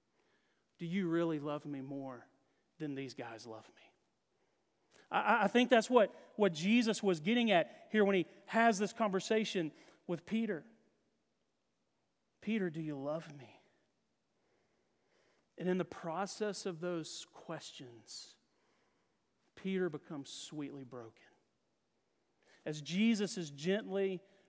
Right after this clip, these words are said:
restoring him. And you may think, "You know,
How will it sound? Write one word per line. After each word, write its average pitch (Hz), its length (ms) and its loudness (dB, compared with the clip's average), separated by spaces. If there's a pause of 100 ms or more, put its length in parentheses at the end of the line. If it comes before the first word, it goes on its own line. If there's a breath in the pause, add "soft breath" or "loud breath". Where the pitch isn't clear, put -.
restoring 156 680 -6
him. 131 200 -14 (1200)
And 180 120 0
you 196 80 4
may 180 120 4
think, 175 280 -2
"You 180 80 -4
know, 208 340 0